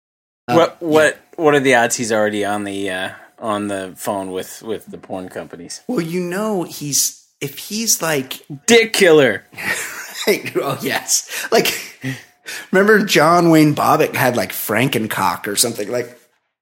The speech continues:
Speaker 1: if you, if you are, have a big cock, A,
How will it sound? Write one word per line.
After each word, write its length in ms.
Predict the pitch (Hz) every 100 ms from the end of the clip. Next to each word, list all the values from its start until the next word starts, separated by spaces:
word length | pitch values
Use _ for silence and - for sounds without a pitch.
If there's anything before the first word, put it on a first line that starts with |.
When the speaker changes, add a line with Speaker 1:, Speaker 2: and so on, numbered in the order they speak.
| _ _ _ _ _
Speaker 1:
if 240 | 180 180
you, 400 | 202 208 233 247 - - - _ _
if 220 | 165 190
you 260 | 208 233 -
are, 300 | 139 120 -
have 320 | - 127 156
a 60 | 170
big 180 | 180 175
cock, 460 | 139 107 110 - - - - _ _ _ _ _ _ _ 120
A, 420 | 117 87 65 -